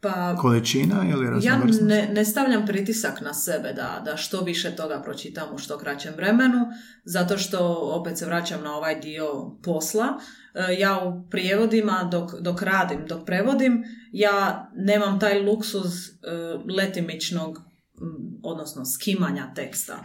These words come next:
Speaker 2: Mhm.
Speaker 1: Ja, ja ga moram čitati, razumjeti i nakon svega pročitati svoj prijevod i uspoređivati ga s izvornikom,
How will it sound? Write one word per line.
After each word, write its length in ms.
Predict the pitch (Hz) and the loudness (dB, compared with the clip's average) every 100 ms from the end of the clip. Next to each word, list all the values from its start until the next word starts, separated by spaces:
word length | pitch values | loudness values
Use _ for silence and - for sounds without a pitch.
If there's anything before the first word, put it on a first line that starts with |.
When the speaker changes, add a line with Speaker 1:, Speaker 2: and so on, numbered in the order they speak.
| - - | -16 -4
Speaker 2:
Mhm. 240 | 104 98 | -4 -2
Speaker 1:
Ja, 260 | 107 151 147 | -2 -2 -2
ja 140 | 165 165 | 0 0
ga 140 | 170 | 0
moram 540 | 170 180 185 180 175 - - - | 0 2 2 2 0 -4 -14 -20
čitati, 760 | - 196 196 226 220 220 202 185 | -4 -2 2 0 2 2 2 2
razumjeti 800 | 170 151 180 190 208 208 185 175 | 0 -2 0 2 2 0 0 0
i 180 | 175 175 | 2 0
nakon 300 | 180 180 175 | 0 0 -2
svega 400 | - 175 175 175 | 0 2 2 2
pročitati 680 | 175 170 170 175 175 156 143 | -2 -4 -2 -2 -2 -8 -8
svoj 320 | - 214 208 | -2 0 0
prijevod 480 | 190 196 196 196 175 | 0 0 0 2 2
i 60 | |
uspoređivati 680 | 170 180 170 170 170 165 165 | 0 0 -2 0 -2 -2 -4
ga 120 | 160 | -6
s 120 | 151 180 | -4 -2
izvornikom, 720 | 185 214 226 214 208 202 | 0 0 2 2 0 -2